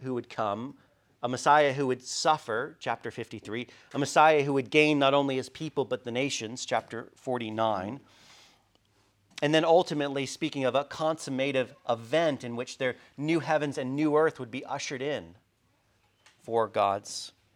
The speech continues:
people. That this is what Isaiah was prophesying and preaching. That he's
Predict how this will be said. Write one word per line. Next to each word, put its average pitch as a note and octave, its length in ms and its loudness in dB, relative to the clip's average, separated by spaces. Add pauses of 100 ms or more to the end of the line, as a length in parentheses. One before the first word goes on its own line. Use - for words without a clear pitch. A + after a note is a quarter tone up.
(220)
people. C3 480 -8
That A#2 160 -2
this C#3 180 0
is B2+ 160 -6
what B2 220 6 (320)
Isaiah A#2 720 4
was G#2 580 -6 (380)
prophesying G#2+ 800 0
and G#2+ 140 -12
preaching. G#2+ 600 -10 (1200)
That C3 120 -2
he's C#3+ 200 -2